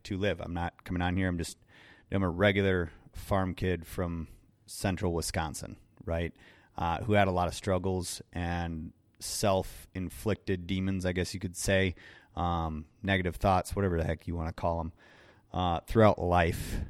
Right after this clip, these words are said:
And I wish I would have had a platform like this in my early years, 'cause it wasn't until, you know, I was probably twenty-two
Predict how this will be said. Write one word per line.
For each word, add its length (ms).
And 840
I 80
wish 360
I 80
would 200
have 140
had 380
a 80
platform 720
like 240
this 640
in 160
my 260
early 300
years, 480
'cause 180
it 120
wasn't 320
until, 720
you 140
know, 340
I 140
was 160
probably 580
twenty-two 1000